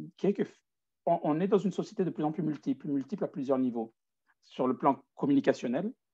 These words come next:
c'est-à-dire qu'on a de, des, des, des, des technologies qui viennent, euh, accroître, amplifier les supports, euh, sémiotiques sur lesquels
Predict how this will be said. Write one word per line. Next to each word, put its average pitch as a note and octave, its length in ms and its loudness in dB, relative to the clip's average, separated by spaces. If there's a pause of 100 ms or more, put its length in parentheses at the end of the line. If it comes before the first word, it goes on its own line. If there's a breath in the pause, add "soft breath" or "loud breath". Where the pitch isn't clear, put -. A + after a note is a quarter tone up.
c'est-à-dire A#2 280 0
qu'on B2+ 180 2
a E3+ 80 6
de, C3 420 0
des, C3 160 0
des, B2 240 0
des, A#2 460 -4
des E3 300 -2
technologies D#3 560 -2
qui - 180 -10
viennent, E3+ 320 -4 (600 soft breath)
euh, C#3 160 6
accroître, - 640 0
amplifier G3 560 -2
les C3+ 240 0
supports, - 800 -4 (100)
euh, B2+ 380 2
sémiotiques D3 500 -4
sur F3 140 -6
lesquels C3+ 360 -2